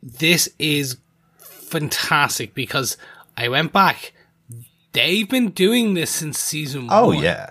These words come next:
Speaker 2: absolutely.
Speaker 1: Like, they've been playing this so well. Even the first scene where you see him, where he's adjusting the pens
Speaker 2: Mm-hmm.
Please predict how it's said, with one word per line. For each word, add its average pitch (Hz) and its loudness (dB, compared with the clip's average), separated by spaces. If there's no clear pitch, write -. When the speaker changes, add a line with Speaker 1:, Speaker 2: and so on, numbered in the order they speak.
Speaker 2:
absolutely. - -8
Speaker 1:
Like, 151 -4
they've 160 2
been 170 -4
playing 185 0
this 143 -6
so - -4
well. 143 -2
Even 196 0
the 185 2
first 170 -2
scene 160 -2
where 131 -4
you 139 -4
see 165 -2
him, 110 -6
where 139 -8
he's 139 -6
adjusting 147 -4
the 135 -8
pens 143 2
Speaker 2:
Mm-hmm. 104 0